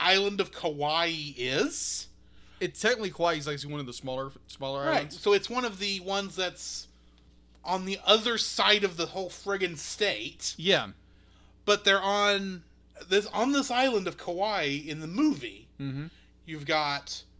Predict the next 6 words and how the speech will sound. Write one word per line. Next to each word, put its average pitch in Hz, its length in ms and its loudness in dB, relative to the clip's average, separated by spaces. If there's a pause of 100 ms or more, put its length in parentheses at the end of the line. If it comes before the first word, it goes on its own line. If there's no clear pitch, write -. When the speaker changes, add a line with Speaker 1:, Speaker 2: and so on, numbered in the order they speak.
(480)
Speaker 1:
a 147 80 -10
big 208 300 4
enough 247 340 0
city 147 840 -2 (1200)
that 180 320 -2
can 165 360 -10